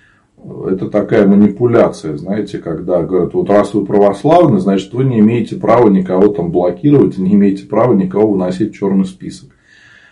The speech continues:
Это такая манипуляция, понимаете? Поэтому,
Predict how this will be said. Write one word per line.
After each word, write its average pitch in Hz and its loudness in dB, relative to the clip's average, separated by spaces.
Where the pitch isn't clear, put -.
Это 110 2
такая 101 0
манипуляция, 101 0
понимаете? 92 -2
Поэтому, 95 -2